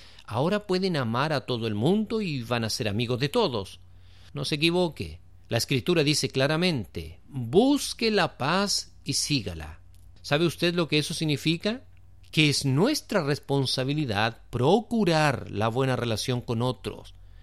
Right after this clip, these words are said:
Es nuestro deber tener un buen vivir con el que me rodea. Es interesante estudiar en la Biblia el concepto de responsabilidad y deberes del cristiano.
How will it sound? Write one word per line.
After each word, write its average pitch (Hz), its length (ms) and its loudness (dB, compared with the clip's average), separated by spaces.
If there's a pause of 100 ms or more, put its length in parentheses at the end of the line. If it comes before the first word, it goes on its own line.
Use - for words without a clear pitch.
Es 143 260 0
nuestro 185 560 2
deber 165 640 2
tener 160 460 0
un 147 180 -2
buen 185 340 2
vivir 196 540 2
con 165 220 -2
el 165 160 -2
que - 160 -4
me 165 120 -2
rodea. 131 540 -2 (640)
Es 202 100 -2
interesante 165 640 0
estudiar 139 380 2
en 131 100 0
la 117 80 0
Biblia 139 340 2
el 113 120 0
concepto 123 560 -2
de 113 320 -2
responsabilidad 117 960 -2
y 113 100 0
deberes 104 640 -2
del 107 160 -8
cristiano. 98 640 -6